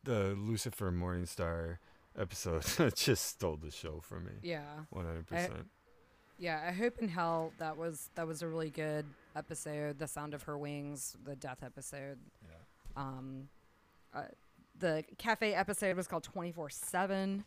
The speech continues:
Speaker 1: Okay.
Speaker 2: Um,
Speaker 1: <laughs>
Speaker 2: but yeah, I don't know. I, I, yeah, I would have to say that those were probably my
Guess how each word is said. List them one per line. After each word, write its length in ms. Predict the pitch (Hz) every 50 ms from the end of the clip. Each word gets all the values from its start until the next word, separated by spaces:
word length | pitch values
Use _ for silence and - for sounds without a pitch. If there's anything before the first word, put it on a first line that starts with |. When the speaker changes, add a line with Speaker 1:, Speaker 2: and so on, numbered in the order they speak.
| - - -
Speaker 1:
Okay. 280 | 95 90 - - 82 76 80 80 -
Speaker 2:
Um, 500 | 127 151 147 143 135 131 131 131 135 139 143
Speaker 1:
<laughs> 1700 | 147 988 988 988 988 988 988 988 988 960 932 906 855 _ - - - _ _ _ _ _ _ - - - - - - - - - - -
Speaker 2:
but 240 | - - 127 117 - - - - - - - - - -
yeah, 240 | 165 170 180 147 117 -
I 120 | - 226 254
don't 120 | 247 233
know. 240 | 208 180 165 151 143 -
I, 400 | - 190 190 185 190 190 175 - - - - - -
I, 100 | 202 208
yeah, 240 | 196 185 185 170 165
I 80 | 170
would 100 | 170 -
have 140 | 214 233 226 -
to 80 | 214
say 220 | 175 - 185 170 170
that 180 | 156 165 151 -
those 280 | 160 160 160 156 -
were 160 | 185 165 160
probably 760 | 147 - - 170 139 151 170 156 - 170 160 160 160 165 156 156
my 1000 | 151 151 151 151 156 156 160 165 165 160 160 156 156 156 151 151 156 160 156